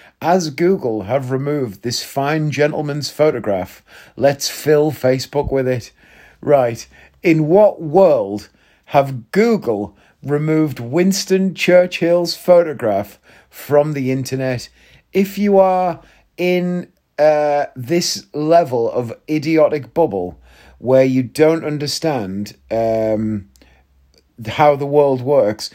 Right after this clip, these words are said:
that you think Google have removed Winston Churchill's photograph so that they can secretly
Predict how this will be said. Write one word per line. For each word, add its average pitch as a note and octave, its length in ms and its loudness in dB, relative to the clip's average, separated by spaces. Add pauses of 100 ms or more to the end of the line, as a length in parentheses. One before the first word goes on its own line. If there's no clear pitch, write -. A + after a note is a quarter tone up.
(220)
that E3 80 -8
you E3 100 -4
think D#3 300 -4
Google F#3 400 0
have B2+ 160 -2
removed C3 320 -2
Winston D#3 480 -4
Churchill's D3+ 560 0
photograph B2 840 0 (440)
so D3+ 300 2
that C#3 180 -6
they C#3 160 0
can C#3+ 400 -4 (380)
secretly D3 920 -4